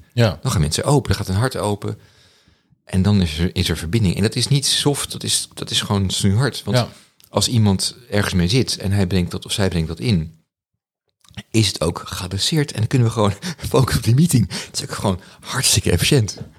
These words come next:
Speaker 1: Ja,
Speaker 2: Ja.
Speaker 1: ja. Ja, mooi. En, en, en, en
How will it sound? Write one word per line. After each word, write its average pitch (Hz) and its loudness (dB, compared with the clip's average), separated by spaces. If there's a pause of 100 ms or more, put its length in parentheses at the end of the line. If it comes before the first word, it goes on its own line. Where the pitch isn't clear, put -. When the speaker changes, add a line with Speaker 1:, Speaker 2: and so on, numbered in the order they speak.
Speaker 1:
Ja, 95 -4 (140)
Speaker 2:
Ja. 101 -12
Speaker 1:
ja. 98 -12 (1080)
Ja, 98 -4
mooi. 98 0
En, 117 -2
en, 113 0
en, 110 2
en 104 0